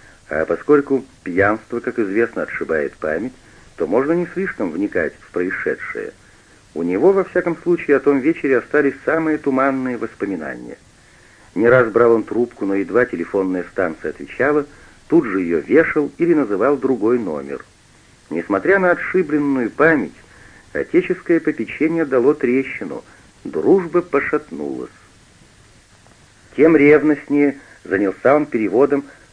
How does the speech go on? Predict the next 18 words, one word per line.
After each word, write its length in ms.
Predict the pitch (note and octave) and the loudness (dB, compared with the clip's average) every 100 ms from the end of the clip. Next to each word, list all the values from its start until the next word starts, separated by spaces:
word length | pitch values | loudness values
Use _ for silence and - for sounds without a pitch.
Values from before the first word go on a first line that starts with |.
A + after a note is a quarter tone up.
| - | -8
всего 260 | G#2+ G#2+ A#2+ | 0 2 2
своего 420 | F#2+ G2 F#2 F2+ | 2 0 0 0
имущества 640 | F2 F#2+ F#2 - - D#2 | 0 -2 -4 -12 -10 -8
в 140 | B1+ - | -8 -2
деньги, 460 | A2 C#3+ D3 D#3 - - - - | 0 0 -2 -6 -8 -20 -20 -6
разумеется, 680 | D#2 E2+ G2+ E3 F3+ F3+ D3 | -2 0 2 2 0 0 0
в 100 | G2+ | 2
надежной 600 | G2+ F2+ A#2 D3+ C3+ C#3 | 0 2 4 4 0 -2
валюте. 540 | A2+ E2+ C2+ - - - _ _ _ _ _ - | 0 -2 -6 -14 -20 -20 _ _ _ _ _ -8
С 40 | |
виллой 420 | A2 G3 F#3+ A#2+ | -2 4 4 4
ему 240 | F#2 F#2+ F#2 | 2 0 0
повезло, 500 | G2 E2+ C#2+ G#2+ D3+ | -2 -2 -2 4 4
он 120 | C3+ | 4
продал 400 | B2+ D3+ B2+ F#2 | 4 4 4 0
ее 320 | F2 F#2 F2 - - - - | 0 2 2 -2 -20 -20 -2
со 100 | G2 | -2
всеми 460 | F2 - A#2 G#2+ | 0 0 2 0